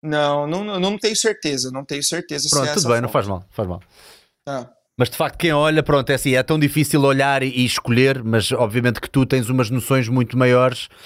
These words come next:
Speaker 2: de, disto
Speaker 1: Aham.
Speaker 2: e então olhas e se calhar dizes, "Epá, isto foi chocante e devia ter ganho se calhar o, o,
Speaker 1: É.
Speaker 2: o Victor Martinez." Ok.
Speaker 1: É, isso foi o que mais me impressionou, né? Agora, historicamente, eu acho que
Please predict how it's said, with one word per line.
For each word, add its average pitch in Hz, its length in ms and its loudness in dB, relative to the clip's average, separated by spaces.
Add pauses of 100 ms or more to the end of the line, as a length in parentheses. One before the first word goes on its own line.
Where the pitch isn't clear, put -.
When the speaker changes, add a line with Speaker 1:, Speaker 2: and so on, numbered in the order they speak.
(300)
Speaker 2:
de, 110 220 0
disto 127 320 2
Speaker 1:
Aham. 135 100 2
Speaker 2:
e 131 40 4
então 123 240 2
olhas 127 300 0
e 123 60 -4
se - 80 -10
calhar 127 200 2
dizes, 120 200 -2
"Epá, 123 240 0
isto - 180 -8
foi 120 200 2
chocante 123 580 -2
e - 20 2
devia 110 220 -2
ter 117 140 0
ganho 110 520 -2
se - 100 -10
calhar 104 300 0
o, 101 320 -4
o, - 60 -16 (300)
Speaker 1:
É. 151 120 0
Speaker 2:
o 135 40 -2
Victor 107 280 0
Martinez." 95 540 -2 (560)
Ok. - 220 -2
Speaker 1:
É, 170 120 0
isso 208 240 -6
foi 262 120 -4
o 254 40 -10
que 262 120 -8
mais 226 380 -2
me 202 140 -8
impressionou, 240 580 -4
né? 156 60 0
Agora, 175 200 0
historicamente, 202 920 -4
eu 165 100 0
acho 180 300 -2
que 202 580 -4